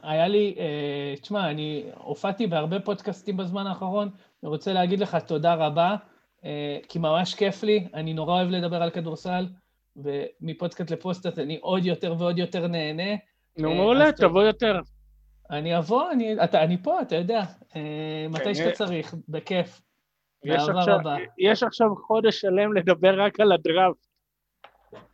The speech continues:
Speaker 1: כן, זה אני צריך, אה, זה, תמיד החולשה שלי הייתה דראפטים, וזה משהו שאני רוצה לשפר.
Speaker 2: אה,
Speaker 1: להתעניין
Speaker 2: הנה, יש
Speaker 1: יותר
Speaker 2: לך
Speaker 1: במכללות.
Speaker 2: חודש.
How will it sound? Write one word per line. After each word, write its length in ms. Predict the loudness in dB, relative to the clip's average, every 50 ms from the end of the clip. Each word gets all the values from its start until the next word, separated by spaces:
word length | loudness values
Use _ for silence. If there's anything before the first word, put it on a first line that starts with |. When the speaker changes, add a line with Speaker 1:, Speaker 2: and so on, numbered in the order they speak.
| _ _ _ _ _ _ 0
Speaker 1:
כן, 300 | 2 2 2 0 -2 0
זה 220 | 4 6 6 6
אני 140 | 6 4 0
צריך, 360 | -2 -4 -4 -4 -4 -4 -2
אה, 160 | -2 -2 -2
זה, 240 | 0 0 0 0 0 -2 -4 -8 -6
תמיד 240 | -4 -4 -2 0 0
החולשה 340 | 2 2 2 0 0 0 -2
שלי 140 | 0 -2 -2
הייתה 260 | -2 -2 -2 -2 -4
דראפטים, 500 | -2 0 0 0 -2 -2 -4 -4 -4 -4
וזה 160 | -4 -4 -4
משהו 220 | -4 -4 -6 -6 -8
שאני 200 | -8 -6 -4 -4
רוצה 220 | -6 -4 -4 -4
לשפר. 480 | -6 -4 -6 -8 -4 -2 -2 -2 -2 -4 -8 -14 _ -4
Speaker 2:
אה, 100 | 0 2
Speaker 1:
להתעניין 340 | 2 2 2 0 0 2 2
Speaker 2:
הנה, 140 | 2 2 2
יש 80 | 2 2
Speaker 1:
יותר 120 | 2 0
Speaker 2:
לך 60 | 0
Speaker 1:
במכללות. 320 | 0 -4 -6 -6 -6 0 4
Speaker 2:
חודש. 580 | 4 4 4 4 0 -2 -2 -6 -12 -18 -20